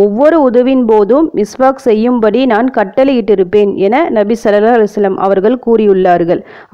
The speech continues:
அவர்களும் ஒவ்வொரு உதுவின் போதும் மிஸ்வாக் செய்துள்ளார்கள். இதுல நிறைய பேர் என்ன நினைக்கிறாங்கன்னா, மிஸ்வாக் அந்த குச்சியை வச்சு தான் நம்ம பல் துலக்கணும் அப்படின்னு, அப்படின்னு இல்ல. உங்ககிட்ட இருந்தா அந்த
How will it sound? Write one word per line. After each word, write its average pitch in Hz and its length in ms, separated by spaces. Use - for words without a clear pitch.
அவர்களும் 240 500
ஒவ்வொரு 240 360
உதுவின் 233 400
போதும் 240 340
மிஸ்வாக் 233 460
செய்துள்ளார்கள். 190 640
இதுல 220 240
நிறைய 226 280
பேர் 240 240
என்ன 214 220
நினைக்கிறாங்கன்னா, 202 640
மிஸ்வாக் 220 520
அந்த 190 220
குச்சியை 233 420
வச்சு 208 360
தான் 254 160
நம்ம 226 180
பல் 196 320
துலக்கணும் 190 540
அப்படின்னு, 185 360
அப்படின்னு 208 400
இல்ல. 196 180
உங்ககிட்ட 208 360
இருந்தா 233 400
அந்த 247 140